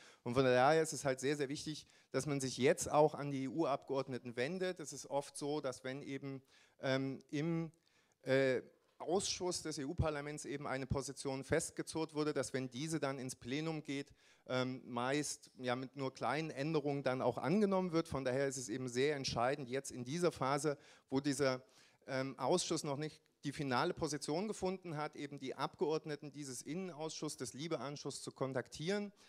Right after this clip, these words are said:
Wir haben da, ähm, heute auch so eine kleine, ähm, Seite ins Internet gestellt, wo ihr eben kostenlos die E-U-Abgeordneten des Innenausschusses anrufen könnt, ähm,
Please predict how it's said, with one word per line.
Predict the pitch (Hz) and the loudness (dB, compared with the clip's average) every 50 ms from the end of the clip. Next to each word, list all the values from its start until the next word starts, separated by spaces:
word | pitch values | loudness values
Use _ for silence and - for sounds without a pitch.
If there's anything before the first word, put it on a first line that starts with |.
| - - - _ _ | -20 -20 -20 _ _
Wir | - 123 127 | -4 -2 -2
haben | 139 147 | 0 0
da, | 156 151 147 147 143 143 - | 0 0 0 0 -2 -4 -4
ähm, | - 143 143 147 143 131 - - - - 113 | -4 -4 -4 -4 -6 -10 -12 -16 -12 -6 -4
heute | 131 147 156 143 | -2 0 0 -2
auch | 139 | -2
so | - - | -4 -6
eine | 147 143 | -8 -6
kleine, | - 139 131 139 139 135 131 131 123 - - | -4 -4 -4 -2 -2 -4 -6 -6 -8 -10 -10
ähm, | - 123 127 123 | -8 -8 -6 -6
Seite | 117 - 127 135 165 180 | -2 2 2 4 4 4
ins | 180 180 170 | 2 2 0
Internet | - 156 156 156 151 151 147 - | -2 -4 -4 -4 -4 -6 -6 -8
gestellt, | 135 - - 139 139 143 - | -8 -4 -2 -2 -2 -4 -4
wo | 131 135 | -6 -6
ihr | 127 101 | -6 -6
eben | 123 127 131 131 | -6 -8 -10 -4
kostenlos | - 156 151 156 - - 170 156 147 147 143 147 147 - - - _ _ - - - - _ _ _ | 0 0 0 0 0 -4 -4 -2 0 0 2 0 0 -2 -6 -12 _ _ -20 -20 -20 -20 _ _ _
die | - 127 127 | -6 -4 -4
E-U-Abgeordneten | 135 131 160 165 160 151 151 - - 151 139 139 139 131 123 135 | -2 0 0 2 4 4 2 2 0 -2 -2 -2 -4 -6 -6 -4
des | 127 117 - | -6 -6 -4
Innenausschusses | 123 143 147 147 151 147 156 - 123 127 127 - - 120 - - | -6 -6 -6 -8 -10 -10 -10 -8 -6 -6 -6 -8 -10 -10 -10 -8
anrufen | - 131 151 196 208 202 220 220 196 - 202 | -4 -4 -2 -2 -2 -4 -6 -6 -6 -6 -4
könnt, | - 185 180 180 185 190 - - _ _ _ _ _ _ _ _ _ _ _ - | -2 -2 0 0 -2 -6 -10 -14 _ _ _ _ _ _ _ _ _ _ _ -4
ähm, | 143 143 147 147 147 147 147 147 143 | -2 -2 -2 -2 -2 -6 -8 -10 -12